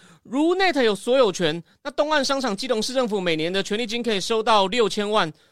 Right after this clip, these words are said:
扣除地下停车场商场年收，就他从可以商场可以年收到五千万，那所以说依据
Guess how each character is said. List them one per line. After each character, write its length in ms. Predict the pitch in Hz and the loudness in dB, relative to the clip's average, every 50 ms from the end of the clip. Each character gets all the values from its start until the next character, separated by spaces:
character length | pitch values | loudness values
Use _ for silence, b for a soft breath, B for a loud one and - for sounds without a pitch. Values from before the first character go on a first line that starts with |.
| b b | b b
扣 220 | - - 339 302 - | -4 0 0 0 0
除 160 | - 226 226 | -2 -4 -6
地 100 | 226 262 | -4 0
下 120 | 277 269 | 0 0
停 120 | - 214 214 | 0 0 -2
车 120 | 214 233 | -2 -2
场 180 | 226 208 170 165 | 0 -2 -4 -2
商 180 | - 269 262 | -2 -2 -2
场 200 | 254 233 208 175 | -2 -2 -4 -2
年 180 | 165 170 180 196 | -2 -4 -4 -2
收， 340 | - 240 240 226 233 220 220 b b b b b b b | 0 2 2 2 2 0 -2 b b b b b b b
就 100 | - 247 | -8 -4
他 140 | 233 269 277 | -2 0 0
从 140 | - 240 220 | 0 0 0
可 100 | 190 240 | 0 0
以 40 | 220 | 0
商 180 | - 254 240 | 0 0 -2
场 160 | 233 226 180 | -2 -2 -4
可 120 | 165 220 220 | -2 -2 -2
以 40 | 202 | 0
年 180 | 180 175 180 | 0 0 0
收 220 | 180 - 220 208 214 | 0 0 0 0 2
到 160 | 233 220 - | 2 0 0
五 180 | 127 156 147 | -2 -4 -10
千 220 | 139 - 196 196 208 | -8 -6 -6 -2 0
万， 200 | 214 196 156 139 b b b b b b b b b | 0 0 -2 -4 b b b b b b b b b
那 240 | - 269 285 247 - - - - | -4 -2 -2 -2 -2 -4 -8 -10
所 140 | - 294 269 | -6 -4 -4
以 20 | |
说 140 | 233 247 240 | -2 -4 -4
依 180 | 240 277 285 277 | -4 -6 -6 -6
据 380 | - 302 302 269 220 - - | -6 -8 -8 -8 -8 -10 -12